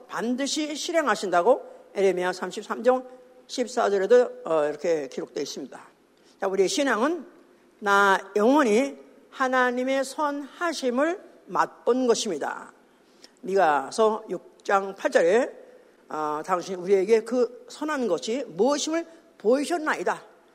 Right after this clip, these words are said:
하나님이 이미 나에게 하나님의 선하심이 무엇인지 보셨나이다. 그렇기 때문에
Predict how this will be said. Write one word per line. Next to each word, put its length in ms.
하나님이 500
이미 200
나에게 640
하나님의 360
선하심이 500
무엇인지 680
보셨나이다. 600
그렇기 260
때문에 400